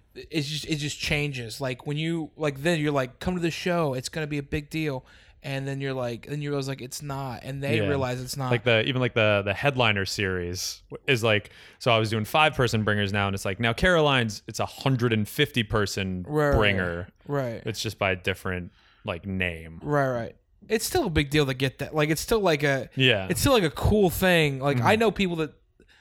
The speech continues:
Speaker 1: that are very, like, it's, like, it's still, like, a, it's still, like, a cool thing to, to have.
Speaker 2: Yeah.
Speaker 1: Um, are you telling me if you, if they called you, you're just like, "All right, well,
Speaker 2: No,
Speaker 1: this
Speaker 2: no,
Speaker 1: one's
Speaker 2: no.
Speaker 1: just
Speaker 2: I
Speaker 1: a"
Speaker 2: think, yeah,
Speaker 1: <laughs>
Speaker 2: I think I would, like, for sure do it, but there is the,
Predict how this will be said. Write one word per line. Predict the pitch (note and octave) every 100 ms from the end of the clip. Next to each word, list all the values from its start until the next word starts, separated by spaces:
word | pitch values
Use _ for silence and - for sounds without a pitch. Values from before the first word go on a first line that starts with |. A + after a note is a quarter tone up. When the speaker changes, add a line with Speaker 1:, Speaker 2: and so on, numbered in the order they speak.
| - _
Speaker 1:
that | C#3+
are | C#3 C3+ B2+ - _
very, | - C#3 D3 D#3+
like, | C#3+ C#3+
it's, | C#3 C#3+
like, | C3
it's | D#3 -
still, | A3
like, | A3 D3+
a, | B2+ -
it's | C#3 -
still, | -
like, | A3
a | D3
cool | - - E3 D3
thing | D3 C#3
to, | A#2+ A2 - - - _
to | C3+
have. | A#2 C3 C#3 G#2+ C#2 -
Speaker 2:
Yeah. | A#2+ F#2+ E2+ - _ -
Speaker 1:
Um, | B2 A#2+ A#2 A#2 - D3
are |
you |
telling | C#3 D3 C#3
me | C3
if | B2+
you, | C#3+ C3+ -
if | C3+
they | C3
called | - C3+ C3+
you, | C#3
you're | C3+
just | C3
like, | C3+ B2 _ _ - - - -
"All | -
right, | A3 C4 A#3 F3+
well, | G3+
Speaker 2:
No, | D3+ F3+ F#3
Speaker 1:
this | G3+
Speaker 2:
no, |
Speaker 1:
one's | G3+
Speaker 2:
no. | A3
Speaker 1:
just | G#3
Speaker 2:
I | -
Speaker 1:
a" | G#3
Speaker 2:
think, | F#3+ C4
yeah, | F3+ D3 B2
Speaker 1:
<laughs> |
Speaker 2:
I | C#3
think | D3+ D#3+
I | C#3 C#3 C#3+
would, | C3 A#2
like, | B2+ A2+
for | - B2
sure | - C3+ C3
do | G#2+ A#2 B2+
it, | -
but | G#2+
there | A2+
is | A#2 G#2+
the, | A2 G#2 G2+